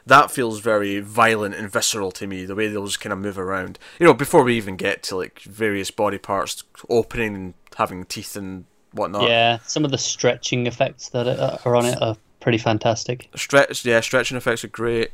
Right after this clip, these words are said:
Speaker 1: Um, there's a lot of, there's a lot of flesh pulling apart, and it looks like flesh, 'cause there was one point, 'cause they get, like, uh, from the, the, the, the Norwegian camp, they get, like, this, this carcass of, like, the Thing mid, you know,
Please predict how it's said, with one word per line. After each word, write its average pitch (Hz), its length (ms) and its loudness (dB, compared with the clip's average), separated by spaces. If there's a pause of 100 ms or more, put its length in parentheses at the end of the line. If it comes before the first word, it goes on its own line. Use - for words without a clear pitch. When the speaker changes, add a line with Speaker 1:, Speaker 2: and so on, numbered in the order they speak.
(120)
Speaker 1:
Um, 101 420 -2
there's 110 160 -4
a 117 60 4
lot 123 260 6
of, - 380 -8 (960)
there's 123 120 0
a 131 60 8
lot 151 120 10
of 117 60 4
flesh - 600 2
pulling 131 320 -2
apart, 120 580 4
and 117 80 -2
it 104 100 -2
looks 117 420 -4
like 131 140 -2
flesh, 131 340 0
'cause 127 120 -6
there 151 80 4
was 143 100 -2
one 214 160 2
point, 139 300 2
'cause 143 140 -10
they 151 80 -2
get, 160 160 2
like, 175 220 -4
uh, 113 340 2 (560)
from 131 200 -2
the, 120 140 6
the, 113 120 -2
the, 113 320 -2
the 107 120 -6
Norwegian 113 380 -2
camp, 104 280 -2
they 107 80 -8
get, 110 160 -2
like, 110 180 -8
this, 101 240 -10
this 110 320 -4
carcass - 640 -2
of, 95 140 -6
like, - 240 -10 (260)
the 123 120 -4
Thing 113 460 -2
mid, 113 200 -2 (220)
you 113 100 -8
know, 98 160 -6